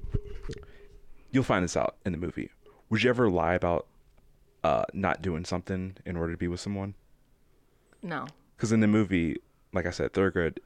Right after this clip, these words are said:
Speaker 1: lies about not smoking weed in order to be with Mary Jane Potman 'cause she hates weed. She thinks
Speaker 2: But
Speaker 1: that
Speaker 2: her name is
Speaker 1: Yeah.
Speaker 2: okay.
Speaker 1: And she's, uh,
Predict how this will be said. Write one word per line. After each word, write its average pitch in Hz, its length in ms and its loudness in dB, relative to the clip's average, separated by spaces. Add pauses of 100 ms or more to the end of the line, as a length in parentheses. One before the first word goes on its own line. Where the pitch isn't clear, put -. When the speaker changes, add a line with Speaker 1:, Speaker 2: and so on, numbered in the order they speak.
(160)
Speaker 1:
lies 87 240 2
about 82 180 -2
not 80 160 -4
smoking 87 340 -8
weed 87 280 -4 (180)
in 92 80 -4
order 85 180 -4
to 82 60 -10
be 87 80 -2
with 82 120 -8 (140)
Mary 87 220 -2
Jane 87 220 -2
Potman 104 480 -8 (540)
'cause - 120 -6
she - 120 -8
hates - 400 -2 (440)
weed. 65 280 -6
She - 100 -6
thinks 147 180 4
Speaker 2:
But 240 100 6
Speaker 1:
that 285 60 6
Speaker 2:
her 269 80 6
name 240 360 6
is 214 200 0 (120)
Speaker 1:
Yeah. 98 260 6
Speaker 2:
okay. 190 320 -4
Speaker 1:
And 131 160 4
she's, 123 340 6
uh, 98 400 6